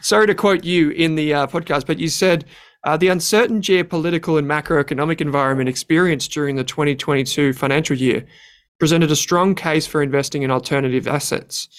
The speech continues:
that provide diversification benefits and downside protection," end quote. And, um, obviously, like, you talked about, like, correlation in the portfolio and equity beta and things like that before. I'm curious to know how much of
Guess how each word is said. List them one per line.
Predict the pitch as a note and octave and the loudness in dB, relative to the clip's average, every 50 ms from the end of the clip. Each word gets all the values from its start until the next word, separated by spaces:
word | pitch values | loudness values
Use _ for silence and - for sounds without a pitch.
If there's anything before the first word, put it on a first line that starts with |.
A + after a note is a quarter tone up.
| - _ - | -20 _ -6
that | - C#3+ - | -6 -2 0
provide | D#3+ C3+ C#3 C#3 C3+ C#3 C3 | 2 2 2 2 2 2 0
diversification | - C3 E3+ F3+ D3+ - - - F3 D#3 D3+ - E3+ D3 | 0 2 2 2 0 0 0 0 0 2 2 2 2 2
benefits | C3+ C3+ C#3 B2+ - - C3 B2+ - | 2 2 2 0 0 0 -2 0 0
and | C#3 B2+ | -4 0
downside | B2+ C3 C3 C3 C3 - - C3 A#2+ | 0 0 0 2 0 0 0 -2 -2
protection," | - - - - E3+ E3+ - - A#2 F2+ | -2 -6 -4 -2 -2 -2 -2 -4 -4 -4
end | - - C3 A#2 A#2 | -4 -4 -4 -4 -4
quote. | - - C#3+ A#2+ A#2 - - - _ - - - - - - - _ - | -4 -2 -2 -2 -2 -4 -10 -16 _ -20 -20 -18 -18 -18 -18 -18 _ -4
And, | - F3+ F3+ E3 - - - | -2 0 0 0 -2 -6 -6
um, | F3 E3+ E3 D#3+ D#3 D3+ D3 - - - _ _ _ _ _ - - - | -4 -2 0 2 2 2 0 -2 -4 -12 _ _ _ _ _ -20 -8 -4
obviously, | F#3 G#3 A#3 - - G3+ | 0 0 2 2 2 2
like, | F3 D#3+ | 2 4
you | D#3+ D#3+ | 2 2
talked | - F#3 F3+ F3+ - | 2 2 0 0 0
about, | F3+ D#3+ C#3+ C#3 | 0 0 2 0
like, | C3+ C3+ - | 0 -2 -4
correlation | - - D3 C#3+ C3+ C3 C3 C3+ C#3+ - - D3+ C#3+ C3+ C3+ C3+ C#3 C3+ - - - | -4 -2 0 0 2 0 0 0 0 0 2 2 2 2 2 0 -2 -4 -6 -8 -8
in | - C#3 C3+ | -6 -2 -2
the | C3 | -2
portfolio | C3 - D3+ - - - D3+ C#3+ C#3 C#3 C#3 C3+ C3+ C3+ C3+ C3 C3 | 0 0 -2 -2 0 -2 -2 0 2 4 4 4 4 2 2 2 0
and | B2+ C3 - - - - | 0 -2 -6 -8 -6 -8
equity | C#3 - - D3+ C#3+ C3+ | -8 -4 0 0 0 0
beta | C3 C3 C3+ C#3 C3+ C3+ C3 B2+ B2+ C3 B2+ | 0 0 2 2 4 4 2 2 2 2 0
and | B2 B2 B2+ | 0 0 -2
things | D3 C#3 C3+ C3+ - | -2 -2 -2 -2 -4
like | B2+ B2 - | -4 -4 -2
that | C3 B2+ C3 | -4 -4 -2
before. | - C3 C3 - - B2 B2+ - - - - - - - - - - - - - - | -4 -4 -4 -2 -2 0 0 0 -4 -4 -12 -18 -18 -16 -16 -16 -18 -20 -18 -8 -2
I'm | - F3+ F3 | 0 0 0
curious | - - G#3 A#3 C3+ - - - - - | 0 2 2 2 4 2 2 0 0 0
to | F#3 | 2
know | F#3 F3 D#3+ D#3+ D3+ D3 D3 D3+ C#3+ C#3 C#3 - _ _ _ _ _ _ _ _ _ _ _ _ _ _ _ - | 2 4 4 4 4 4 4 4 4 2 0 -4 _ _ _ _ _ _ _ _ _ _ _ _ _ _ _ -8
how | C#3+ D3 E3 E3+ | -4 -2 -2 0
much | F3 E3 D#3 D#3 D#3 - - E3 | 2 2 2 0 0 -2 2 4
of | D3 C#3+ C#3 C#3 C3+ B2+ C3 C3 - - - - | 4 4 4 4 2 -2 -6 -10 -16 -18 -20 -20